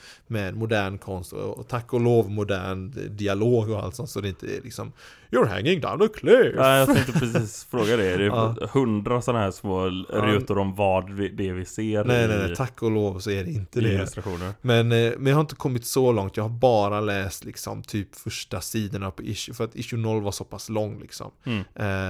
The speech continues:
Speaker 1: Eh, så issue ett har jag bara kommit in några sidor på, sen typ somnade jag. Ehm,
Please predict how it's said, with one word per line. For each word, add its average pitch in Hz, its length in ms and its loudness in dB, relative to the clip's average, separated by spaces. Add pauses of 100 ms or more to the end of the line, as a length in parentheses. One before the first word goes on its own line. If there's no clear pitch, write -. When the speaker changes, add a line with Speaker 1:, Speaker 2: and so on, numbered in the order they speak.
Speaker 1:
Eh, 104 60 -4
så 110 100 -8
issue 113 300 -6
ett - 200 -6
har 104 80 -4
jag 104 100 -4
bara 98 120 -2
kommit 104 260 -8
in 101 120 -6
några 95 200 -4
sidor 107 440 -6
på, 113 240 -10
sen 101 160 -12
typ 110 220 -16
somnade 113 500 -4
jag. 110 140 -4 (420)
Ehm, 117 640 2